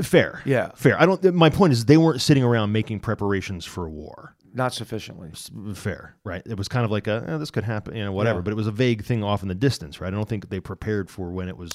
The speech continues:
Speaker 2: Right.
Speaker 1: coming across. But, so, which is a compromise thing. I mean, that's
Speaker 2: Sure.
Speaker 1: just how it goes, right? So,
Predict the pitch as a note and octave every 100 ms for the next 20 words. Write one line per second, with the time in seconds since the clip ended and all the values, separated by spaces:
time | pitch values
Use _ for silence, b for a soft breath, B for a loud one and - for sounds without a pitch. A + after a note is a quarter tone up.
0 | - G#2+ F#2 F2+ F#2 F#2 C#3+ - B B
1 | B - A#2+ C3 C3+ B2 A#2 A#2+ G#2+ G#2+
2 | G#2 G#2 - - _ F#3+ D#3+ - - G2
3 | F#2+ G#2+ - F#2+ A#2 A2 E2 G2+ G2 G2+
4 | F#2